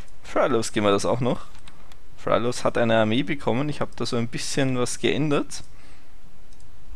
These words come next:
Der kann auch gleich sich den Schatz hier schnappen. Plus eins Fame und zwei Hitpoints. Ganz nice.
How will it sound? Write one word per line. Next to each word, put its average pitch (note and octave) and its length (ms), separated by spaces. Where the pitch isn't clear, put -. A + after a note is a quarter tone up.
Der A2+ 240
kann A2+ 200
auch A2 180
gleich G#2+ 260
sich - 160
den G2+ 160
Schatz - 300
hier G#2+ 120
schnappen. A2 460
Plus - 280
eins A2+ 200
Fame F3+ 420
und C#3 160
zwei - 220
Hitpoints. - 1080
Ganz G2+ 320
nice. A2+ 600